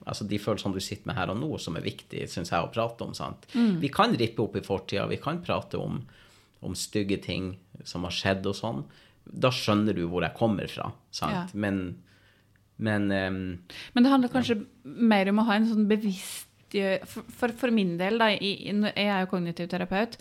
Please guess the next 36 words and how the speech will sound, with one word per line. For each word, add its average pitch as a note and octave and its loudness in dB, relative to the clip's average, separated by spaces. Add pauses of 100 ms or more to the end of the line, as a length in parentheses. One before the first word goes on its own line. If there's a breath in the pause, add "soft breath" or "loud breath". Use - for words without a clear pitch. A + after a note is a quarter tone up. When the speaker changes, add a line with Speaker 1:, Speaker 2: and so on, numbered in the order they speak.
(340 loud breath)
Speaker 2:
eh, G#3 4 (100)
og G#3 0
når G#3+ 2
folk G3+ -2
kommer F#3 -2
til - -4
meg, A3+ 0
så A#3+ -2
handler F#3+ 2
det F#3 -2
om G3+ 0
å A3 2
ha F#3+ 2
en A3 0
sånn G3 0
bevisstgjøring G3 0
rundt F#3+ -2
egen F3+ 0
barndom F3+ -2
Speaker 1:
Mm. F3+ -4
Speaker 2:
for - -6
å A3 -2
få A3 -2
en F#3+ 0
forståelse F#3+ -4
Speaker 1:
Mm. - -6
Speaker 2:
for F#3+ 2
å F3+ 0
kunne G3 0
gjøre G3 -2
en G3+ -2
endring F3+ 0
i - 2
Speaker 1:
Mm. G3+ 4
Speaker 2:
nåtid. G3 0 (160)
Speaker 1:
Mm. F2+ -4